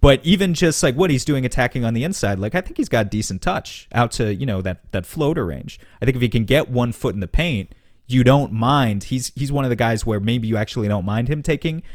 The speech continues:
that short mid-range jumper. You'd like him to go all the way to the rim, get fouled, uh, and everything. Um, but I, I think he's got more to his offensive bag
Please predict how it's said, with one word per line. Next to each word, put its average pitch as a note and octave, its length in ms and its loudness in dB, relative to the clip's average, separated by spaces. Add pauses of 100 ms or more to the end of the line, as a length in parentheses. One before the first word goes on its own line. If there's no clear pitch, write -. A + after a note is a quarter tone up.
(160)
that A#2 160 2
short B2 260 0
mid-range A#2+ 440 0
jumper. B2+ 380 2
You'd A2+ 140 -4
like A2 220 0
him C#3 80 0
to C3+ 100 -4
go C3 140 2
all B2 100 4
the B2 80 0
way B2+ 100 2
to B2 80 0
the A#2+ 100 -2
rim, C3+ 260 2
get G#2+ 160 -4
fouled, A#2+ 560 -2 (420)
uh, A#2 220 0
and C3 120 0
everything. D3 500 -2 (460)
Um, A2+ 400 2
but B2+ 280 6
I, C3+ 200 2
I C#3+ 120 4
think D#3+ 220 -2
he's E3 140 -2
got C3+ 220 0
more A#2+ 300 2
to C3 180 0
his A2+ 140 2
offensive G#2+ 560 -2
bag F#2 460 -2